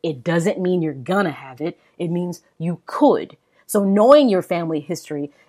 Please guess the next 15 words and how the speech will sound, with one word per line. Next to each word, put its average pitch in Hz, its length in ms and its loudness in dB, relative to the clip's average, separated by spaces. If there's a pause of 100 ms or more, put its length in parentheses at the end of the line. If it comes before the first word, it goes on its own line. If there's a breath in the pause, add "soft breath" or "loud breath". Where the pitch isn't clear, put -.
(120)
even 359 320 0
beyond 214 300 0
mental 175 260 -2
health, 196 340 -6
knowing 254 400 -2
your 180 120 0
family 202 420 -4
history 175 380 -8
just 180 320 -4
from 165 120 -10
a 123 80 -12
health 180 300 0
standpoint 147 560 -6 (320)
is 185 140 0
important. 185 580 -2